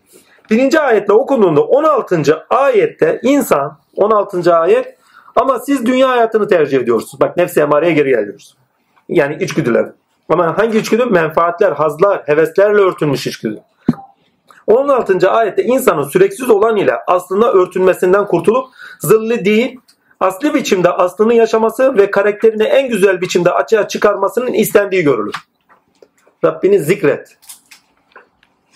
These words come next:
Ama arınarak zikret. Yani herkes, bir daha söylüyorum, herkes esmalar üzeri yaşar. Esmaların tamamı evrenseldir. İdealar diye bilinir. Efendim kavramlar denilebilir. Yani dilde kavram,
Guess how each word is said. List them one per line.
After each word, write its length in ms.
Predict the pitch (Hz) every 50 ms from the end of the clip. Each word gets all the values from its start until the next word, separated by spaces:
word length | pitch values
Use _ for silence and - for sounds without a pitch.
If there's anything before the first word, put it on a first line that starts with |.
| - _ _ -
Ama 200 | 156 156 160 151
arınarak 500 | 151 139 143 143 147 151 143 139 - -
zikret. 400 | - 117 110 - 185 - - - _ _ _ _ _ _ _ - _ _ _ _ _ _ _ _ _ _ _ _ _ _ _ _ _ _ _ - - _ _ _ _ _ _ _
Yani 180 | - 135 131 143
herkes, 460 | 180 180 - 175 139 113 - - - _ _ _ - - - _ _ - - - -
bir 100 | 147 147
daha 140 | 180 170 156
söylüyorum, 340 | - - 127 120 110 127 160
herkes 340 | 175 - 165 143 - - - -
esmalar 400 | 139 120 - 143 143 156 175 170
üzeri 220 | 165 170 180 180
yaşar. 340 | 185 180 160 - 185 180 180 - - -
Esmaların 460 | 139 147 143 147 151 156 151 147 139
tamamı 280 | 170 160 160 151 143 139
evrenseldir. 880 | 139 143 135 143 139 127 123 - 165 180 185 185 196 196 196 - - _ _ _ _ _
İdealar 580 | - 139 - 175 160 151 143 135 135 131 123 127
diye 160 | 135 135 135
bilinir. 380 | 135 127 127 127 123 123 120 -
Efendim 400 | - - - 147 143 143 139 139
kavramlar 600 | - 139 139 135 139 143 139 139 139 135 135 -
denilebilir. 540 | 135 131 135 135 135 131 135 139 139 131 - - - - _
Yani 240 | - 143 139 139 139
dilde 280 | 143 143 143 165 160 -
kavram, 460 | - 151 143 139 147 160 180 -